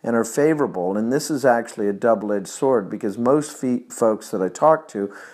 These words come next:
truly believe that interest rates are gonna go up, not down. So those that leverage, I think, the potential of them going up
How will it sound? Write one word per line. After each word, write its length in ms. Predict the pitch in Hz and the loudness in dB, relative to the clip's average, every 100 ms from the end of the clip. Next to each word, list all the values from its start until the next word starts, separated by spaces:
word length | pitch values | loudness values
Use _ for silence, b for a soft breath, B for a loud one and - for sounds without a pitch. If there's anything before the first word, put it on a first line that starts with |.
| B | B
truly 380 | - 170 165 113 | 0 4 4 2
believe 500 | 110 123 143 117 107 | 0 0 2 0 0
that 100 | 110 | -2
interest 460 | 135 135 107 - | -2 -4 -8 -2
rates 260 | 107 90 - | -2 -2 -4
are 60 | |
gonna 220 | 104 107 95 | -2 -2 0
go 160 | 101 | 0
up, 340 | - 123 - - | 4 4 2 -4
not 320 | 110 104 104 | -2 -2 0
down. 460 | 123 131 107 95 B B B | 2 2 0 -4 B B B
So 320 | - 135 113 | -2 2 2
those 460 | 107 127 147 156 - | 4 6 6 4 0
that 180 | 113 - | -2 0
leverage, 680 | 117 135 151 139 110 92 | 4 6 6 2 -2 -4
I 200 | - 110 | 0 0
think, 240 | 107 110 101 | 0 -6 -6
the 60 | |
potential 600 | 92 - 160 185 - 104 | -10 -4 -2 0 -2 -4
of 140 | 98 107 | -2 -2
them 200 | 104 104 | -2 -2
going 320 | 110 104 104 | -2 -2 0
up 300 | 104 101 | 0 -2